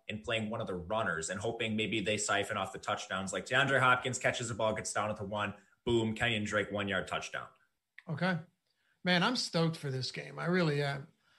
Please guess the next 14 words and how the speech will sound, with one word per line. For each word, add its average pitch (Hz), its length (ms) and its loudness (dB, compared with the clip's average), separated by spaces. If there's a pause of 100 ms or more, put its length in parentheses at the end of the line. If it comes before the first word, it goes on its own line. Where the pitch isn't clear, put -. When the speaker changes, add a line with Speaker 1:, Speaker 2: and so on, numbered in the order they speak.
(240)
Speaker 2:
Um, 151 440 2 (840)
I 190 100 8
think 240 140 8
I 214 100 8
forgot 208 360 6
to 185 80 2
mention 196 360 2
this 165 160 2
at 160 60 2
the 156 100 0
top 180 280 4
of 175 60 2
the 156 40 4
show, 185 500 4